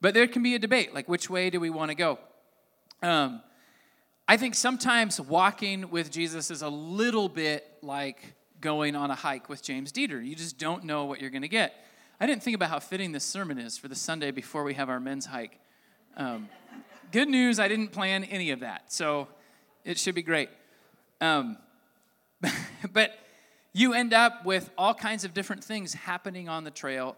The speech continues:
that you didn't expect. I think as we've talked about Jesus' first followers and the disciples that he's called, even who he called was sort of an unexpected twist in the story at times.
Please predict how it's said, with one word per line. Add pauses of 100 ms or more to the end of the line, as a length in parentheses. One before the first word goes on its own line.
that
you
didn't (140)
expect. (320)
I
think
as
we've
talked
about
Jesus'
first
followers
and
the
disciples
that
he's
called,
even
who
he
called
was
sort
of
an
unexpected (340)
twist
in
the
story
at
times.